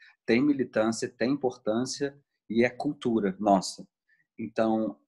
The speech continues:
dentro disso, dentro do que seria um, um atrativo fácil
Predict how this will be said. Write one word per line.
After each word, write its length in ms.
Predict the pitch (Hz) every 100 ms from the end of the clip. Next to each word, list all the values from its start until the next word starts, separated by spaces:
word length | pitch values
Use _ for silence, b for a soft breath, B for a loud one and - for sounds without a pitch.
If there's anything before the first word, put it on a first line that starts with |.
| _
dentro 440 | 110 135 180 190
disso, 760 | 131 131 170 185 - 104 98 98 -
dentro 440 | 120 127 139 143
do 100 | 143
que 80 | 139
seria 340 | - 135 127 131
um, 140 | 120
um 80 | 120
atrativo 500 | 120 117 110 123 117
fácil 680 | - 123 131 139 - - 107